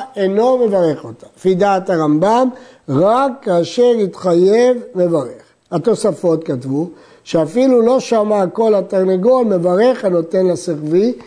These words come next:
כי זה הבחנה על האור. אבל לגבי מלביש ערומים,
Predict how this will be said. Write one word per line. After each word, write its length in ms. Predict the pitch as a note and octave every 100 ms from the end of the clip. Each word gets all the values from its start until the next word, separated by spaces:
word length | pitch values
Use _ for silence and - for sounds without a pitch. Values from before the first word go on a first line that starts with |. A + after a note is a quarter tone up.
| - -
כי 120 | F3
זה 200 | F3 G3
הבחנה 720 | F#3 - G#3 A3+ C#4 C4 B3 A#3+ -
על 200 | G#3 A3+
האור. 540 | - A#3+ A3 D3 - - _ _ _ B2
אבל 380 | B2 G3+ G#3+ F3
לגבי 580 | D#3+ D#3 C#3+ G3 G#3+
מלביש 480 | F#3 D3+ D#3+ G#3+ -
ערומים, 600 | G#3+ G#3 A3 C4 C#4 B3